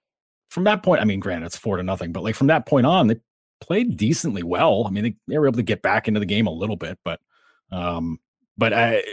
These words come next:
but I mean, you, to come back and go to Florida, beat Tampa in Tampa, they never, they never win Tampa. Like, let's be real.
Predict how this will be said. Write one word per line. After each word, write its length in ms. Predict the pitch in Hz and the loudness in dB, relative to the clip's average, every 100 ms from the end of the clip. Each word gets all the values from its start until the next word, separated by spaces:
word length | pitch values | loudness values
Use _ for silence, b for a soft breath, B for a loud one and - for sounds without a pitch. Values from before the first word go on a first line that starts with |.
| 98 | -4
but 180 | 131 123 | 0 4
I 60 | |
mean, 140 | 120 117 | 4 4
you, 80 | 117 | 2
to 200 | - 123 | 0 0
come 220 | 151 180 | 2 4
back 400 | 151 147 - - - | 4 4 0 -10 -4
and 580 | 110 107 104 98 101 | 0 2 2 0 -4
go 200 | 110 117 | 2 4
to 60 | 160 | 4
Florida, 560 | - 127 107 107 101 95 - 101 | 2 0 0 0 -4 -8 -12 -4
beat 220 | 110 156 | 0 0
Tampa 500 | - 135 113 - - - | 0 0 0 -2 -6 -2
in 100 | 113 | 0
Tampa, 420 | 101 101 82 82 85 | 2 0 -2 -8 -2
they 140 | 113 | 0
never, 320 | 117 92 80 78 _ | 0 -2 -4 -8 _
they 140 | - 202 | 4 6
never 260 | 143 175 | 6 4
win 260 | 85 85 78 | 0 -4 -8
Tampa. 340 | - - - - | -10 -12 -12 -10
Like, 120 | 110 | -4
let's 180 | 143 175 | -2 -2
be 140 | 139 | -2
real. 320 | 101 87 76 | -2 -4 -8